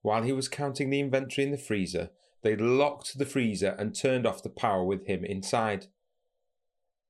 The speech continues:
Now, I want you to know that not only was it really cold, but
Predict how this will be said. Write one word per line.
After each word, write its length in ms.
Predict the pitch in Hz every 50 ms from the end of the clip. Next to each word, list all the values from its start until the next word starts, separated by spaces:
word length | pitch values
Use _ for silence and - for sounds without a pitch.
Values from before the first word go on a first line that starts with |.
| _ _ -
Now, 160 | 156 170 180
I 60 | 185
want 160 | 202 220 202
you 80 | 185 143
to 140 | - - 127
know 360 | 120 107 101 98 98 98 98
that 240 | 101 123 127 - -
not 240 | 147 143 151 151 - -
only 240 | 165 180 185 180 175
was 160 | 160 147 160
it 100 | 160 147
really 240 | 143 143 139 139 131
cold, 540 | - - - 104 95 90 85 90 90 - _ _ _ _ _ _ _ _ _ _ -
but 140 | 123 139